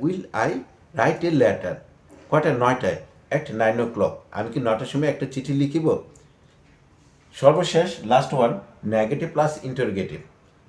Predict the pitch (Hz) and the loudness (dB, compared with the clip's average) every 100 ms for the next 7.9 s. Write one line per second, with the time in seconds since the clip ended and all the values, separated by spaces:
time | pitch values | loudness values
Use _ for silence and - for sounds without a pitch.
0 | - - 107 127 127 147 127 117 117 131 | -18 -4 -2 -2 0 2 4 2 2 0
1 | 127 - 120 127 131 131 - 113 131 - | 0 -2 0 2 2 0 -6 -4 -2 -4
2 | - 135 117 104 131 165 156 98 - - | -4 -4 -4 -2 0 0 0 -4 -10 -20
3 | - _ _ _ - 143 180 190 190 196 | -20 _ _ _ -2 2 2 4 4 2
4 | - - 101 85 95 175 - - _ _ | -2 -6 -2 0 0 -4 -6 -16 _ _
5 | - _ - 139 165 180 190 190 - 110 | -20 _ -6 -2 0 2 0 0 -4 -2
6 | 143 107 123 180 - 185 160 139 135 117 | -2 0 2 2 0 0 6 6 6 2
7 | 92 - - - - - - 139 185 | 0 -4 -20 -20 -20 -20 -2 0 0